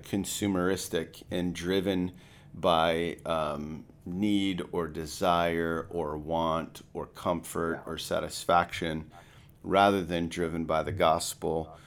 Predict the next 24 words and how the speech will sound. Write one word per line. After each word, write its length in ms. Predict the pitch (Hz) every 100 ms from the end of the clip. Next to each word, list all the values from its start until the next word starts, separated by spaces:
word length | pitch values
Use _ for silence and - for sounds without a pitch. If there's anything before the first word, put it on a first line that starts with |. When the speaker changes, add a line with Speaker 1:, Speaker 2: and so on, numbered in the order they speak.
| -
Speaker 1:
or 140 | - 87
driven 360 | 80 82 82
by 260 | 82 80 76
the 100 | 76
callings 800 | - - 98 95 82 82 82 -
that 140 | -
we 100 | 82
have 400 | 85 117 110 90
that 120 | 87 78
we 100 | 85
just 240 | 90 -
described 480 | 87 - 82 85 78
in 80 | 78
Matthew 320 | 78 - 82
twenty-eight 560 | - 85 80 76 73
and 120 | - 69
Acts 300 | - - -
one. 240 | - - - 85
Speaker 2:
Yeah. 140 | 71 - - - - - - - - -
So 80 | 120
what 300 | - 131 -
would 140 | 135
be, 320 | 127 127 113 -
uh, 240 | 110 101